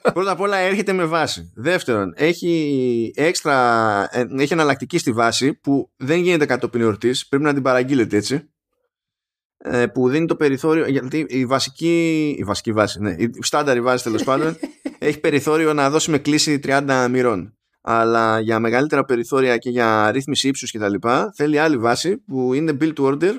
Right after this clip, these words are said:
Speaker 1: στην παραγγελία, τέσσερα εκατοστάρικα. Και έχει nano texture glass, ξέρω εγώ, τρία εκατοστάρικα. Καλά, αυτό είναι, εντάξει, αυτό είναι λίγο... Πάμε,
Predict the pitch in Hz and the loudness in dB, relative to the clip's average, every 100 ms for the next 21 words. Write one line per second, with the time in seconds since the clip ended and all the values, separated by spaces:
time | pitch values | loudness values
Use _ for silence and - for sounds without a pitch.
0 | - - 160 156 139 123 120 143 190 240 | -6 -2 0 0 0 0 2 2 0 -4
1 | _ _ _ _ _ 165 160 156 139 151 | _ _ _ _ _ -2 0 0 0 0
2 | 117 78 73 _ _ _ _ _ _ _ | 0 -2 -8 _ _ _ _ _ _ _
3 | _ _ _ _ _ _ _ _ _ - | _ _ _ _ _ _ _ _ _ -4
4 | 156 156 170 175 160 156 147 147 139 - | 0 2 2 0 2 2 2 0 0 -2
5 | 104 117 113 - 90 104 98 - 110 92 | 0 0 0 -2 -6 -4 -4 -2 0 0
6 | 92 - 123 98 104 110 98 - 95 92 | -2 -2 -2 -4 -4 -2 -2 -2 -6 -6
7 | 92 80 - - - - - 101 98 95 | -8 -10 -10 -8 -10 -8 -4 -2 -2 -4
8 | 92 - 120 143 - _ _ _ _ _ | -6 -8 -10 -14 -18 _ _ _ _ _
9 | _ _ _ 110 107 104 92 92 90 - | _ _ _ -4 -2 0 0 0 -2 -4
10 | 104 - | -8 -14